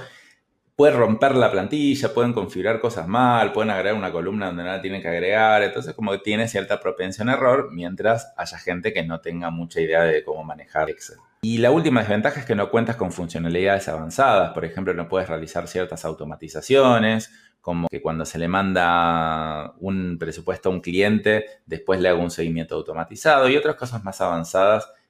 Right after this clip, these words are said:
que si uno quiere evolucionar un poco en la gestión comercial, debería tenerlo en un sistema más robusto. Entonces, la verdad que usar un Excel de esta manera es un gran, gran avance respecto a lo que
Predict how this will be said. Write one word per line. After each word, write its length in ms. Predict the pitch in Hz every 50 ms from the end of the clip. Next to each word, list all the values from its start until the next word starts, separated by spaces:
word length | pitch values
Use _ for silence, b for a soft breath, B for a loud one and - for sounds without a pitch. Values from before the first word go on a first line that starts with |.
| _ _
que 380 | - 90 87 85 - - - _ _ _ _ _ _ _ _ _ _
si 200 | - - 98 98
uno 520 | 101 110 113 113 110 110 107 107 104 101 - -
quiere 160 | 104 101 101
evolucionar 480 | 95 92 95 92 92 - 104 104 98
un 100 | 90 87
poco 180 | 82 90 85 85
en 60 | 82
la 80 | 82 78
gestión 280 | - 85 - 95 101
comercial, 580 | 107 120 120 139 143 143 156 85 87 - - -
debería 760 | - 90 90 87 87 87 87 87 90 90 90 90 90 92 92 -
tenerlo 440 | 87 85 85 82 82 82 85 85
en 100 | 85 82 82
un 140 | 80 82 82
sistema 600 | 82 82 82 - _ - 85 82 80 82 85 82
más 200 | 78 76 76 -
robusto. 560 | 73 69 71 73 71 - _ _ - - _ _ b b b b b b b -
Entonces, 480 | 78 85 85 113 117 113 117 143 113 95
la 120 | 85 78
verdad 200 | 78 80 90 107
que 280 | 110 127 113 80 - -
usar 240 | 78 80 - - 107
un 160 | 120 110 95
Excel 380 | 87 98 - - - 113 101 82
de 60 | 80
esta 200 | 82 - - 110
manera 460 | 104 76 78 82 87 95 101 95 - -
es 160 | 104 104 -
un 260 | 120 127 123 113 104
gran, 520 | 95 98 95 95 101 104 110 123 123 123 -
gran 280 | 92 92 95 95 98
avance 460 | 104 98 92 90 92 104 104 - 110
respecto 400 | 95 87 82 - - 85 - -
a 60 | 104 95
lo 160 | 90 85 78
que 240 | 87 92 107 B